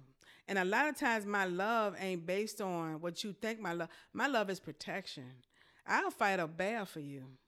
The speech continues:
You see what I'm saying? So even now, since Leonard the Plug and comments from my family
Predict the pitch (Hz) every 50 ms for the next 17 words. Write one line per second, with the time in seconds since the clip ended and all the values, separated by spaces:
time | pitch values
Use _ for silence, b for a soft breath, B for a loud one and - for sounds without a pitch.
0 | _ _ - 190 214 - 294 262 254 240 240 240 - 277 254 247 247 247 247 -
1 | 262 233 214 202 208 - B B B B 208 254 294 302 269 254 233 226 226 233
2 | 247 247 247 233 220 208 - 247 226 208 196 196 208 220 226 208 208 202 - 247
3 | 208 202 202 208 208 202 185 180 175 b b b b b - - 208 202 208 214
4 | 214 214 - 240 196 202 190 196 190 - - 190 196 196 202 196 196 185 180 170
5 | 165 165